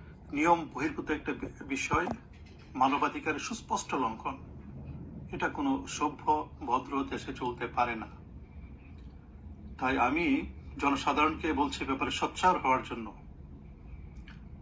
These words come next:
অনেকে তো বেশ মজা পাচ্ছেন। আমি আসলে একটা প্রবণতা দেখি যে যখন আওয়ামী লীগের লোকরা মার খায়, বিএনপি খুশি হয়,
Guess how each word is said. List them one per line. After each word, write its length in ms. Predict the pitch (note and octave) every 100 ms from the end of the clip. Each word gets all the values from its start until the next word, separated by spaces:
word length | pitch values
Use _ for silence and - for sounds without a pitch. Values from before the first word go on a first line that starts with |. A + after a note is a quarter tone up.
| - - -
অনেকে 400 | - D#3 G3 G#3
তো 220 | G3+ F3
বেশ 360 | C#3 C#3 C#3+ C#3+
মজা 220 | D3+ D3+
পাচ্ছেন। 400 | A#2 - - -
আমি 320 | - D3+ D#3
আসলে 280 | D3+ D#3 D3+
একটা 180 | C#3 D#3+
প্রবণতা 400 | D#3 D#3 D#3 C#3+
দেখি 260 | D3+ D#3+
যে 100 | C3
যখন 240 | D3+ C#3+ D3
আওয়ামী 200 | C#3+ D#3
লীগের 160 | D#3+
লোকরা 220 | D#3 D#3+
মার 180 | C#3+ -
খায়, 140 | F3+ D#3+
বিএনপি 300 | D#3+ E3 D3+
খুশি 300 | - -
হয়, 120 | -